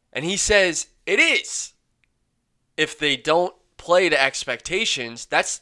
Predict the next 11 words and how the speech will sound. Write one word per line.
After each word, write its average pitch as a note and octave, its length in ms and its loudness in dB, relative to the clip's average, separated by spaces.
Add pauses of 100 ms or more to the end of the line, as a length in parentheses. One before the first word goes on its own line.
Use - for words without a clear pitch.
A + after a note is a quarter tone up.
the C3 160 -6
very G3+ 380 2
definition D#3+ 720 -2 (280)
of B2+ 160 -10
being D#3 440 -8
a C#3 180 -2
true F#3 500 -4
fan." B2 520 -6 (1800)
And B2+ 100 -2
I G#3 140 8
said, A#2 400 -2